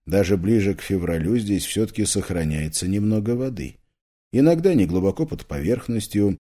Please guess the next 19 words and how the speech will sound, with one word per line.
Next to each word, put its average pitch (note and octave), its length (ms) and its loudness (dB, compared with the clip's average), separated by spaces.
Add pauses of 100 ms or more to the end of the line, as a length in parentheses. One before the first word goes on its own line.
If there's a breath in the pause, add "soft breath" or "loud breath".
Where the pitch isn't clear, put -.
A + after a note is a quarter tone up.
а G#2 140 0
чаще D#3 460 0
и A2 60 4
прямо C3 420 2
на B2 160 2
открытой A2 500 -2
земле, E2 460 -2 (240)
в F2+ 140 -4
микроскопических F2 1040 -2
прудиках, F#2 800 -2 (260)
небольших A2 520 4
круглых G2+ 420 0
болотцах, F#2+ 960 -2
иногда D3+ 380 4
просто D#3 400 0
ямах C3 600 2
и B2 60 4
случайных G#2+ 680 0
канавах. E2+ 640 -4